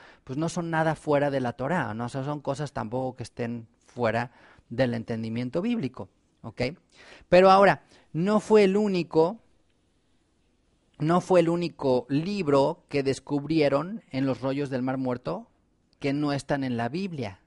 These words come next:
Es más, fueron muchos otros libros, hubo varios libros más que se descubrieron en los rollos del Mar Muerto y no están en la Biblia. Por ejemplo, entre los rollos del Mar Muerto se descubrió una versión extendida de Primera de Samuel. Por ejemplo, entonces es un libro más amplio de Samuel. ¿Qué dice? La verdad no lo sé,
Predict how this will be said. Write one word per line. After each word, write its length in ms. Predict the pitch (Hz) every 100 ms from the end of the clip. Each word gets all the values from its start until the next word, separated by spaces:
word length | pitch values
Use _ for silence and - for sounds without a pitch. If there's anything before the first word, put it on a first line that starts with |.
| _ _ _ _ _ _ _
Es 80 | 131
más, 180 | 143
fueron 320 | - 143 147 117
muchos 460 | 123 170 196 160
otros 280 | 160 151 143
libros, 320 | 170 202 135
hubo 200 | 147 143
varios 420 | 135 185 202 143
libros 320 | 139 143 135 123
más 300 | 139 202 - - - _
que 140 | 139
se 160 | 131 127
descubrieron 640 | 120 - 147 135 151 151
en 80 | 147
los 120 | 123
rollos 200 | 117 131
del 80 | 123
Mar 120 | 120
Muerto 280 | 120 120 -
y 140 | - 151
no 220 | 151 143
están 280 | 139 - 143
en 80 | 135
la 120 | 143
Biblia. 360 | 214 185 120
Por 160 | - 135
ejemplo, 480 | 123 151 139 120 110 _ - - _
entre 260 | 127 127 135
los 160 | 135
rollos 240 | 139 180 180
del 120 | 151
Mar 200 | 156 160
Muerto 500 | 151 147 131 170 214
se 220 | - 135
descubrió 500 | 123 120 - 123 143
una 180 | 151 160
versión 360 | 135 117 147 147
extendida 640 | - - 120 120 131 147
de 100 | 135
Primera 460 | - 120 120 120 113
de 100 | 107
Samuel. 460 | - 117 131 127 - _ _ _ _ _ _ _ _
Por 100 | -
ejemplo, 200 | 147 151
entonces 240 | 110 120 123
es 40 |
un 120 | 156
libro 180 | 151 147
más 260 | 143 135 151
amplio 260 | 139 135
de 60 | 127
Samuel. 360 | 160 208 170
¿Qué 160 | - 175
dice? 360 | 175 160 208 -
La 100 | 120
verdad 160 | 123 123
no 140 | 110
lo 120 | 98
sé, 300 | - 196 147